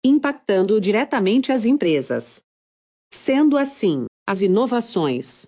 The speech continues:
do mercado imobiliário são essenciais para aqueles que desejam otimizar o seu trabalho e se destacar no mercado.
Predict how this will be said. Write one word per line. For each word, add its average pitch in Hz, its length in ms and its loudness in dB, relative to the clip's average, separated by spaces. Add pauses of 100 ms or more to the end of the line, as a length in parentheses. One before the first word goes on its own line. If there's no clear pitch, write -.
do 202 120 0
mercado 220 520 0
imobiliário 175 720 0
são 277 300 0
essenciais 262 800 0
para 165 240 -2
aqueles 208 500 0
que 269 160 -2
desejam 202 640 2
otimizar 202 680 0
o 175 60 0
seu 285 240 0
trabalho 175 600 0
e 220 80 0
se 214 140 -2
destacar 196 600 -4
no 208 100 4
mercado. 151 640 0